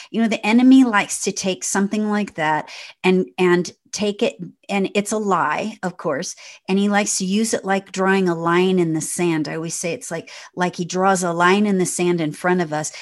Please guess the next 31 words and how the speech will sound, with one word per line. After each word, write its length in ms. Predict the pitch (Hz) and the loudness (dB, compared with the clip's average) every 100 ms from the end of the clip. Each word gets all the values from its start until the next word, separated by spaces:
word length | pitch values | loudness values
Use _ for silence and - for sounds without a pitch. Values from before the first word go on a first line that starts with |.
| - | -10
and 180 | 170 170 | -6 -2
we 140 | 190 | -2
don't 360 | 202 208 190 156 | 0 0 -2 -2
dare 260 | 180 175 170 | 0 0 2
move 380 | 170 175 165 | 2 0 -2
beyond 480 | 147 156 160 165 151 | -6 -4 -2 -2 -4
that, 480 | 139 - - - - _ _ | -6 -8 -10 -16 -20 _ _
you 100 | - | -8
know? 240 | 170 165 160 - - - _ | -4 -2 -4 -8 -20 -20 _
And, 280 | 190 180 180 | 0 0 2
um, 240 | 180 170 - | 0 -2 -4
but 300 | 175 214 175 | 0 0 0
beyond 480 | 202 208 233 285 220 | 0 4 6 8 6
that 300 | 170 156 - | 4 0 -2
actually 720 | 160 151 151 - 175 165 160 - - - | -2 -2 -2 -4 -6 -8 -10 -14 -16 -6
is 180 | 180 | -4
where 200 | 180 180 | -2 -2
God 260 | 170 170 165 | 0 -2 -2
wants 240 | 160 147 | -2 -2
to 80 | - | -6
take 340 | 165 180 170 170 | -6 -6 -4 -4
us 160 | 143 | -4
so 220 | - - | -4 -4
that 140 | 165 143 | -6 -8
he 120 | 156 | -10
can 200 | 151 160 | -6 -6
do 180 | 156 165 | -6 -6
the 80 | 156 | -4
miraculous 840 | 151 151 156 - 151 123 - - | -4 -4 -8 -10 -8 -6 -6 -8
through 360 | - - 175 127 | -10 -10 -8 -8
us 340 | 85 - - | -8 -10 -10